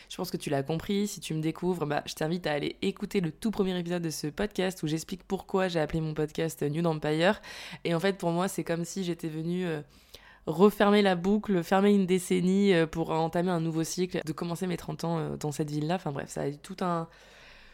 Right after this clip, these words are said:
tout un symbolisme pour moi, toute une histoire, et du coup aujourd'hui je vais te partager un petit peu tout ça. Euh, c'est un peu un épisode, euh, coulisses, euh, life update, et cetera. Donc je vais commencer par t'expliquer un petit peu tout ça. En gros, moi je suis tombée amoureuse de New York, mon premier voyage à New York j'avais quatorze, quinze ans il me semble.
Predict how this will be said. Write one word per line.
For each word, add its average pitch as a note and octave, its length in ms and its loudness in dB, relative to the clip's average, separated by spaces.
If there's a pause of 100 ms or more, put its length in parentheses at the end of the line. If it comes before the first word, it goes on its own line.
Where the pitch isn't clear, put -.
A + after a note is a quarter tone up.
(260)
tout D#4 200 -6
un C4 100 2
symbolisme B3 760 2
pour G3 200 2
moi, G#3+ 300 6
toute B3+ 220 -6
une A#3+ 120 0
histoire, G#3+ 440 4
et G3+ 40 0
du F3+ 80 -2
coup A3 120 -8
aujourd'hui G3+ 200 -2
je G#3 60 -4
vais F3+ 60 0
te F3 60 -8
partager F3+ 280 0
un F#3 80 0
petit F3+ 140 -6
peu G3+ 140 0
tout F#3 140 -6
ça. F3+ 520 2
Euh, D3+ 420 -4 (460)
c'est - 120 -8
un F3 80 2
peu G3 100 0
un G3+ 80 4
épisode, F#3 420 0
euh, D#3 280 2
coulisses, F3 540 -4
euh, D#3 180 0
life D#3+ 220 -4
update, D3+ 460 -4
et C#3+ 80 -6
cetera. C#3+ 580 -2 (380)
Donc G#3+ 160 6
je G#3+ 60 2
vais B3 100 0
commencer A#3+ 260 0
par A#3 140 0
t'expliquer G#3 320 -6
un A3 60 -2
petit - 100 -8
peu A#3 100 -2
tout A3 180 -6
ça. D#3+ 320 -2
En F#3+ 140 4
gros, G3 400 2
moi G3 320 0
je - 60 -10
suis - 80 -12
tombée F3 180 -4
amoureuse E3+ 320 -4
de D#3+ 80 -4
New E3 140 -4
York, E3+ 340 -4
mon D3+ 140 -6
premier E3+ 220 -4
voyage E3+ 200 -2
à D#3+ 60 -4
New D#3+ 100 -4
York E3+ 140 -4
j'avais C#3 180 -4
quatorze, E3 460 -8
quinze D3+ 280 -4
ans F3+ 120 2
il F3 80 0
me D#3 40 -4
semble. F#3+ 440 -2